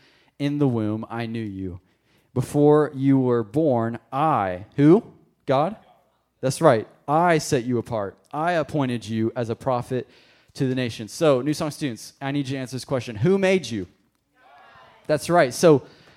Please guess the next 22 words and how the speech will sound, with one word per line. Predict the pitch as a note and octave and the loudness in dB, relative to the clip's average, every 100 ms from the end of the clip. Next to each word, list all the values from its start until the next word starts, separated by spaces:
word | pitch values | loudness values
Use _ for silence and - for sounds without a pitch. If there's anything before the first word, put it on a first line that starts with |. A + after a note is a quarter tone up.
| _ | _
so | E3+ | -2
God | D#3+ F#3 G#3+ G#3+ | 2 4 6 4
is | F3 - | 0 -2
not | F3+ F3 C#3 | -2 -2 -6
jealous | A2+ C3 F3+ D3 C3+ - | -6 0 2 0 -4 -4
because | D3 C3+ D#3+ C#3 C3 B2 - _ _ _ _ | -6 -4 -2 -2 -2 -8 -16 _ _ _ _
he's | - D#3 | -10 -8
just | - D3+ - | -6 -8 -4
some, | D3+ C#3 | -2 -2
like, | C3 B2 - _ _ _ _ | -2 -4 -8 _ _ _ _
angry, | C3+ C3 C3+ A#2+ B2 B2 A#2+ A2+ - _ _ | -8 -6 -6 -4 -4 -2 -4 -8 -14 _ _
power-hungry | - B2+ B2+ B2+ A#2+ B2+ B2 A2+ A#2 | -12 -6 -2 -2 -2 -4 -6 -6 -6
God | A2+ A2 A2+ | -6 -8 -10
in | G#2+ G#2 | -10 -8
heaven | A#2 A#2 A2 | -6 -4 -6
and | A2 G#2 | -8 -10
just, | G#2 - | -12 -6
like, | A2 G#2 _ _ _ _ A2 | -6 -6 _ _ _ _ 0
doesn't | C3+ B2+ C3 | 0 2 -2
want | A#2+ A#2 | -2 -4
you | A2+ A2+ | -4 -6
to | A2 G2+ | -6 -10